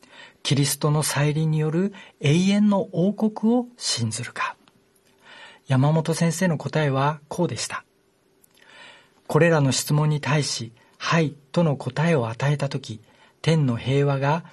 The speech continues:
私の心に満ちるのを実感した。私たちの信仰の先輩方がこの踏み絵を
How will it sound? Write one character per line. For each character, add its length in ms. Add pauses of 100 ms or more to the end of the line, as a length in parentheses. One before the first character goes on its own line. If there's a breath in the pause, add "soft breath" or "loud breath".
(100)
私 420
の 160
心 400
に 160
満 140
ち 180
る 100
の 260
を 140
実 300
感 180
し 80
た。 220 (2000 soft breath)
私 320
た 100
ち 140
の 60
信 300
仰 160
の 100
先 300
輩 180
方 200
が 320 (240 loud breath)
こ 160
の 180
踏 280
み 220
絵 120
を 220